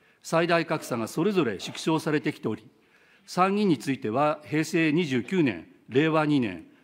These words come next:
令和五年の三回、衆議院については平成三十年、令和五年の二回ほど、合憲の判断が続いているところでございます。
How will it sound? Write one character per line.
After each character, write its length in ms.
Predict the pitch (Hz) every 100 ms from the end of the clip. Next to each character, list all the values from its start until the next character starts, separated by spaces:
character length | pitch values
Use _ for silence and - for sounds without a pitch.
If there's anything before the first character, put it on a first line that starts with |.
| _
令 240 | 110 160
和 140 | 165 165
五 120 | 170
年 260 | 165 117 92
の 120 | 87
三 220 | - 151
回、 220 | 165 117 - _ _ _ _ _ _ _ _ _
衆 220 | - 214
議 80 | 220
院 40 |
に 120 | 180
つ 120 | 117
い 60 | 135
て 100 | 127
は 140 | 165
平 180 | 156 160
成 200 | 160 175
三 200 | 160 160
十 140 | 156 151
年、 280 | 101 80
令 180 | 92 147
和 140 | 170 165
五 180 | 175
年 140 | 160 110
の 60 |
二 120 | 107 139
回 160 | 190
ほ 140 | 175 180
ど、 260 | 185 185 - - _
合 180 | 127 151
憲 220 | 151 143
の 80 | 143
判 260 | 131 120 104
断 180 | 90 98
が 120 | 175
続 240 | - 127
い 80 | 120
て 80 | 120
い 40 |
る 80 | 110
と 100 | 107
こ 100 | -
ろ 80 | 190
で 80 | 175
ご 80 |
ざ 100 | 113
い 60 | 90
ま 80 | 64
す。 160 | -